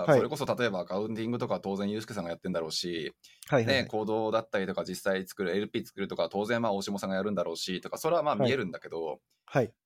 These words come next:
Speaker 2: 例えばまあ、なんだろう、あと五、六人くらいね、初期メンバーがいたとしたら、もうちょっと分割して責任分散できたのかな。そしたら大下さんはもしかしたらコードに集中するっていうことに、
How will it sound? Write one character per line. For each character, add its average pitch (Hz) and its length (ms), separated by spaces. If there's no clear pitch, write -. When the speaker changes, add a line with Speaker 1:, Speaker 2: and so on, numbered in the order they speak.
Speaker 2:
例 240 80
え - 20
ば 185 120
ま 160 300
あ、 120 40
な 139 100
ん 160 60
だ 143 80
ろ 104 240
う、 - 20
あ 160 80
と 131 300
五、 104 140
六 196 240
人 202 220
く 202 120
ら 147 180
い 101 140
ね、 131 120
初 104 180
期 127 120
メ 127 140
ン 123 100
バ 101 180
ー - 20
が 85 280
い 98 80
た 127 140
と 107 160
し - 100
た 85 140
ら、 87 440
も 180 140
う - 20
ち 190 60
ょ - 40
っ - 20
と 139 100
分 151 220
割 175 220
し - 120
て 147 320
責 143 360
任 139 300
分 143 220
散 101 240
で 98 120
き - 60
た 98 120
の 92 100
か 87 120
な。 92 200
そ 147 80
し 156 40
た 233 80
ら 165 100
大 151 120
下 156 220
さ 160 120
ん 151 60
は 147 80
も 147 120
し - 80
か 131 100
し 120 60
た 98 80
ら 87 100
コ 113 180
ー 113 40
ド 120 80
に 120 80
集 117 160
中 113 140
す 113 120
る 120 60
っ 123 100
て - 80
い 95 40
う - 20
こ 92 100
と 90 120
に、 87 180